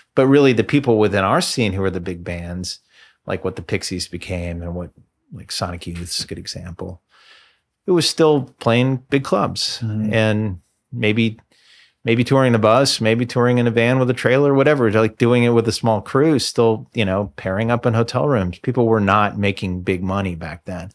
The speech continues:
Speaker 2: Yeah.
Speaker 1: And that all changed in the early nineties. That changed with the grunge explosion.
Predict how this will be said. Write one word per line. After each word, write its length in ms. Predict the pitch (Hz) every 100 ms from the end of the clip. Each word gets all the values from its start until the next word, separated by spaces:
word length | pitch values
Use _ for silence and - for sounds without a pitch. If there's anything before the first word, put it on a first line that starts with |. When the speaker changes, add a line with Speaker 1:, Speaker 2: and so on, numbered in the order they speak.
| -
Speaker 2:
Yeah. 260 | 113 95
Speaker 1:
And 100 | 131
that 140 | 151 175
all 100 | 123
changed 480 | - 113 107 98 98
in 60 |
the 60 | 87
early 140 | 87
nineties. 460 | 90 98 98 87 82
That 140 | 92
changed 380 | - 95 92 -
with 220 | 90 - _ _ - _
the 80 | -
grunge 420 | 92 101 110 104
explosion. 720 | 92 - - 82 92 - 98